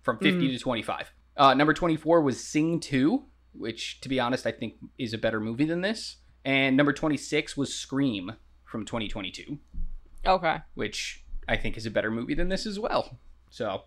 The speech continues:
Speaker 1: yeah, the box office for this movie, for it being such a beloved classic, not great. Not
Speaker 2: Well,
Speaker 1: great at all.
Speaker 2: make, kinda makes sense. The Cinema Score only had it at a B plus. So
Speaker 1: Ooh.
Speaker 2: I'm wondering what their advertising was, if it was, like,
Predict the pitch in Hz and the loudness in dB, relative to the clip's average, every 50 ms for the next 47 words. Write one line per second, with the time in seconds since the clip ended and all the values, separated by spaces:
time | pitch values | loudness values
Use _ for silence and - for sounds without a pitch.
0 | _ _ _ - 202 220 247 170 107 110 123 131 139 170 - - 202 196 202 - | _ _ _ 2 4 6 6 6 4 2 2 4 4 4 6 6 6 4 6 4
1 | 202 190 190 - 185 190 185 180 - 202 185 180 - - 175 170 - - 139 - | 2 -2 -2 -4 -6 -6 -6 -6 -6 -6 -6 -6 -4 -2 -2 -2 0 0 -2 -2
2 | - 151 156 156 151 - 151 147 151 139 139 147 151 139 143 - 135 127 135 151 | -2 -2 -2 -2 -2 -2 -4 -4 -4 -4 -2 0 0 0 0 0 0 2 2 0
3 | - - 117 107 104 104 - - - _ - _ _ _ - 139 175 - - 135 | 0 -4 -6 -6 -6 -8 -12 -18 -20 _ -20 _ _ _ -6 -6 -6 -4 -4 -4
4 | 151 - - - _ _ _ _ _ _ - - 139 - 139 139 143 131 120 110 | -4 -4 -8 -16 _ _ _ _ _ _ -8 -6 -4 -2 0 0 0 0 -2 -2
5 | - - _ _ _ _ _ - 269 311 330 - _ - 311 359 381 381 311 - | -4 -12 _ _ _ _ _ -4 -4 -4 -4 -4 _ -6 -4 -4 -2 -4 -4 -2
6 | - 240 233 220 - 185 190 - - 240 262 302 330 - - 240 220 220 190 - | 0 0 0 0 -2 -4 -2 0 0 0 0 0 0 -2 0 2 4 4 4 2
7 | 190 196 202 190 196 185 180 180 - 175 170 160 165 160 147 - 165 165 160 - | 2 0 -2 -2 -2 0 0 0 0 0 -2 -2 -4 -6 -6 -8 -8 -10 -10 -10
8 | - - - 151 160 190 254 - - - - - _ _ - - _ - - - | -14 -14 -6 -4 -2 -2 -2 -4 -10 -12 -12 -16 _ _ -20 -20 _ -18 -8 -4
9 | - 175 170 165 - - 196 202 185 175 185 202 214 226 247 240 233 220 202 185 | 0 2 2 2 4 2 2 2 2 2 2 2 4 6 6 6 6 6 2 0
10 | 175 175 180 185 180 - - - - 190 180 175 170 151 151 175 226 - 156 185 | 2 4 6 6 6 6 2 -2 0 2 4 4 4 4 2 0 -2 -4 -6 -4
11 | 175 214 214 220 208 226 240 233 226 240 240 240 240 247 220 - - - 180 165 | -2 0 0 0 0 -2 -4 -2 0 2 4 4 4 4 4 2 2 4 4 4
12 | - - 180 160 170 165 151 | 4 2 0 0 2 0 0